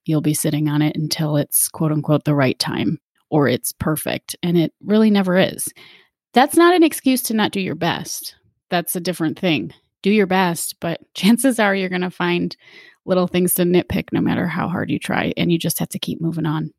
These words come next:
So I was sitting there recording the first episode, and I thought, A Face Project was a highly, highly produced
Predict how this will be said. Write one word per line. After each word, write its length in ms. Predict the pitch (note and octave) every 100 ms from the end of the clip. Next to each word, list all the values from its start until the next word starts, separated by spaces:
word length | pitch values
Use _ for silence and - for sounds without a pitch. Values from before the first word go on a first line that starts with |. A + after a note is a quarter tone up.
| _
So 320 | - F#3+ C3+ - _ _ -
I 120 | F#3+
was 120 | G3
sitting 240 | - B3+ C4+
there 140 | C4
recording 460 | B3 B3 A#3+ B3 A#3+
the 80 | A3
first 240 | A3 -
episode, 520 | G#3+ G#3 A3 G#3+ G#3+ G#3 G3 _ _ _ _ -
and 200 | G#3 F#3+
I 520 | F#3+ F#3 F#3 F#3+ F#3+
thought, 680 | - G3+ F#3+ F#3 F3+ - - - _ _ _ _ _ -
A 60 |
Face 220 | - D#4 -
Project 400 | E4+ D4+ C4 G#3+
was 200 | G3 - -
a 80 | -
highly, 460 | - - G3+ G3+ G3
highly 240 | F#3 F3
produced 640 | - E3 D#3+ D#3 - -